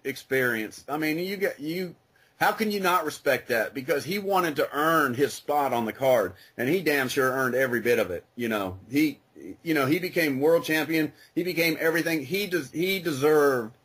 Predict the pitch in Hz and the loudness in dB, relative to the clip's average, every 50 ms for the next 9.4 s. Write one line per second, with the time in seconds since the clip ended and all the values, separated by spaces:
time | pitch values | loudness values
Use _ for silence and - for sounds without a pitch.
0 | _ - 139 135 123 143 147 139 127 127 123 123 117 117 123 120 117 117 107 101 | _ -6 -4 -2 0 2 2 2 2 2 2 2 2 2 2 0 0 0 0 2
1 | 110 117 113 101 - - - 120 - 82 113 117 117 120 117 123 117 110 107 117 | 2 2 2 2 0 -2 -4 -8 -6 -4 -4 -2 -2 -2 -2 0 0 2 2 2
2 | 139 175 202 202 196 - - - - - _ _ _ _ - 143 175 190 - - | 2 2 0 0 -4 -8 -20 -20 -20 -20 _ _ _ _ 0 2 2 2 2 2
3 | - 156 151 147 139 117 107 107 110 120 127 131 135 135 135 123 120 127 123 120 | 2 2 4 4 4 2 4 4 4 4 6 6 6 6 4 2 2 2 2 2
4 | 120 113 117 120 117 101 - - - 110 101 98 107 110 117 123 127 120 113 107 | 2 2 2 2 2 2 0 -4 -8 -6 -6 -4 -2 0 2 2 2 2 0 0
5 | 95 107 110 107 98 87 78 - 87 90 _ _ _ - 101 110 117 123 135 139 | 0 2 2 2 2 0 -2 -4 -8 -18 _ _ _ -12 -8 -6 -4 -2 -2 -2
6 | 135 127 120 123 - - 135 123 113 - - 135 139 131 143 147 135 113 95 - | -2 -4 -6 -6 -2 0 0 0 0 0 -2 -2 0 0 0 -2 -2 -4 -10 -14
7 | _ _ - - - - 180 180 190 196 202 175 160 135 123 - - - 139 151 | _ _ -14 -10 -4 -2 0 2 2 2 2 2 2 0 0 -2 -2 0 0 0
8 | 165 - - 143 120 117 101 101 92 87 90 95 92 92 107 123 147 160 147 123 | 0 0 -2 -4 -4 -2 -2 -2 -2 -2 -4 -6 -8 -8 -6 -2 0 2 2 2
9 | 107 104 120 127 127 110 87 82 | 0 0 -2 -2 -2 -2 -4 -8